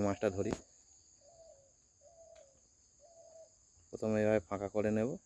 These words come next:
নিয়ে ওখানটায় শুকো ফেলবো। এখন এই সকালবেলা মাছটা ভালোই খাবে। তো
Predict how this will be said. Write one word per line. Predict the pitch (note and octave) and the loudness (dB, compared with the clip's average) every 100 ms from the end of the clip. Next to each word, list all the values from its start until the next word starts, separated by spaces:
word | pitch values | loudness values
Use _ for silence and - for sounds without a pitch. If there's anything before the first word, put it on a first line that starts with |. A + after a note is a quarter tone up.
| - - _ - - - G2+ | -20 -20 _ -20 -20 -12 -2
নিয়ে | G2+ G#2 | 4 4
ওখানটায় | G#2+ G2+ A2+ - | 4 2 0 -2
শুকো | G2+ G#2 - | -2 -2 0
ফেলবো। | G#2+ A#2+ E3+ - - - - - - - - - - - - - - - D5 D5 D5 E5+ - F5 F5 F5 - - - E5 E5+ F5+ F5+ F5 F5 - E5+ - - _ _ _ - - - G2 | -2 -2 -8 -12 -20 -20 -20 -20 -20 -20 -20 -20 -20 -20 -20 -20 -20 -20 -20 -20 -20 -20 -20 -18 -16 -16 -16 -18 -20 -20 -20 -20 -20 -20 -20 -20 -20 -20 -20 _ _ _ -20 -20 -12 -6
এখন | G#2+ G2+ _ - - - | -4 -6 _ -20 -20 -2
এই | G2+ F#2 - - - - | -2 -2 -10 -20 -10 -4
সকালবেলা | G#2+ A2+ G#2+ A2 A2+ A2 | 0 2 4 4 4 4
মাছটা | G#2 - A2 G2 | 2 0 -4 -2
ভালোই | F#2+ G#2 G#2 G#2 | 0 0 0 -2
খাবে। | G2+ C#3+ - - - - - - - - _ - | -2 -4 -10 -20 -20 -20 -20 -20 -20 -20 _ -10
তো | - | -8